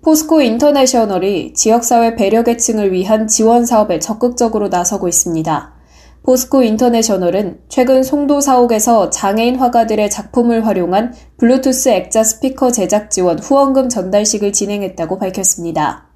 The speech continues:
이날 행사엔 손영호 한국장애인 고용안정협회 중앙회장, 박준희 인천광역시 교육청 장학관, 이유창 포스코 인터내셔널 기업시민 사무국장 등이 참석했습니다.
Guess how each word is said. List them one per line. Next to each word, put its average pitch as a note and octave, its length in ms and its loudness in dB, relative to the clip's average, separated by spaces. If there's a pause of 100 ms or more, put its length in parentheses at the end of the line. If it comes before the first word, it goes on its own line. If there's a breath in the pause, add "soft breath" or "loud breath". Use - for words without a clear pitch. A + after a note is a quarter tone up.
(560 soft breath)
이날 B3 280 4
행사엔 A#3+ 560 2
손영호 C#4+ 680 2
한국장애인 A#3+ 800 0
고용안정협회 A3 1000 0
중앙회장, G#3 800 -2 (400 soft breath)
박준희 A#3+ 640 0
인천광역시 A3+ 880 0
교육청 A3 480 0
장학관, F#3+ 680 -4 (420 loud breath)
이유창 C4 640 2
포스코 D4+ 400 2
인터내셔널 A3 880 0
기업시민 A#3 640 0
사무국장 A3+ 680 0
등이 F#3 260 -4
참석했습니다. F#3+ 1000 -6